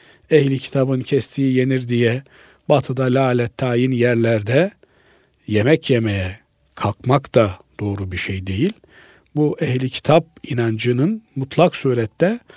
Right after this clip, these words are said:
ahiret bilinciyle endeksli ele alınması gerekir. Yani yalan söylediğinde bunun karşılığında cehennemde yanacağını, ihanet ettiğinde, aldattığında,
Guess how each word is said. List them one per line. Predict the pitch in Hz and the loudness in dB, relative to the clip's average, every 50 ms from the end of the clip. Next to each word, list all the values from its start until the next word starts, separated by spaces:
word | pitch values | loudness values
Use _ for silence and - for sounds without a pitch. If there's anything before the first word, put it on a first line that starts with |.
| - - - - _ _ _ - | -20 -20 -20 -20 _ _ _ -8
ahiret | - - 107 104 - - 135 160 131 - - 120 | -2 -2 -2 -2 0 2 4 4 4 2 0 -6
bilinciyle | 120 123 127 127 127 123 117 147 160 151 131 113 107 98 87 - _ _ _ _ _ _ _ _ _ - | -2 -2 -2 -2 -2 -2 0 0 2 2 4 4 2 0 -2 -8 _ _ _ _ _ _ _ _ _ 2
endeksli | 131 127 127 120 127 120 - - - - 151 135 135 - | 2 2 2 2 0 -2 -2 -2 -4 0 2 2 2 2
ele | 120 113 117 120 | 0 -2 -2 -2
alınması | 117 104 101 101 101 95 101 101 - - 107 98 - - _ _ _ _ _ _ _ - | -2 -4 -6 -8 -8 -8 -10 -10 -8 -8 -10 -10 -12 -14 _ _ _ _ _ _ _ -10
gerekir. | 104 107 98 98 98 - - 165 196 - - _ _ _ - - - - _ _ _ | -8 -8 -6 -8 -8 -6 -6 -6 -6 -8 -12 _ _ _ -20 -20 -20 -20 _ _ _
Yani | - 131 135 135 123 123 120 117 - _ _ _ _ _ _ _ _ _ _ _ _ _ _ _ _ - - - | -2 0 2 2 2 2 0 -2 -6 _ _ _ _ _ _ _ _ _ _ _ _ _ _ _ _ -10 -2 2
yalan | 170 139 127 127 131 135 | 2 4 4 4 2 0
söylediğinde | 131 - 139 135 131 123 120 113 117 120 120 117 120 120 131 151 175 - _ _ _ _ _ _ _ _ _ _ - | 0 2 2 2 4 4 2 0 0 -2 -4 -2 0 0 0 0 0 -4 _ _ _ _ _ _ _ _ _ _ -4
bunun | 139 127 131 127 | -2 0 0 0
karşılığında | 113 - 131 120 - - 131 123 123 127 131 135 135 127 | -2 -2 -2 -2 -2 -2 -2 -2 -2 0 0 0 0 0
cehennemde | 123 135 123 123 120 120 120 120 117 123 147 | 0 0 2 2 2 2 0 0 0 4 4
yanacağını, | 147 131 113 107 104 104 95 107 104 98 95 95 95 90 82 - _ _ _ _ _ _ _ _ _ _ _ _ _ _ _ - | 4 4 4 2 -2 -6 -6 -6 -6 -6 -6 -6 -8 -8 -10 -14 _ _ _ _ _ _ _ _ _ _ _ _ _ _ _ -4
ihanet | 131 110 135 131 123 120 131 139 - 143 | 0 2 4 4 4 4 2 0 2 0
ettiğinde, | 120 - _ - - 113 113 113 107 101 110 110 101 92 - _ _ _ _ _ _ _ _ - | -2 -2 _ -6 -4 -2 -2 -2 -2 -2 -2 -2 -2 -4 -8 _ _ _ _ _ _ _ _ -2
aldattığında, | - 113 110 107 107 110 104 - _ - - 110 110 107 104 95 104 110 110 101 95 | 0 0 0 0 0 -4 -4 -4 _ -6 -4 -2 -2 -2 -2 -2 0 0 0 0 -2